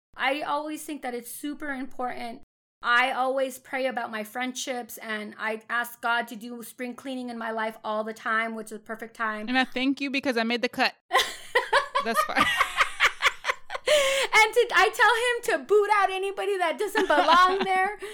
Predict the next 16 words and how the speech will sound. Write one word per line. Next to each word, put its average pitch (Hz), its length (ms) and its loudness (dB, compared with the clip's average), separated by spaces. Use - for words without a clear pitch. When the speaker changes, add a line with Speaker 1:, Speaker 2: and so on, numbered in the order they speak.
Speaker 1:
because 392 300 -2
I, 381 600 2
you 320 120 -4
know, 330 180 0
you 339 320 -4
need 440 240 -6
to 403 220 -10
guard 320 600 -2
your 294 560 -2
salvation 254 1400 -8
tooth 381 400 -2
and 269 240 -8
nail. 294 480 -6
You 285 100 -10
need 311 200 -6
to 320 280 -6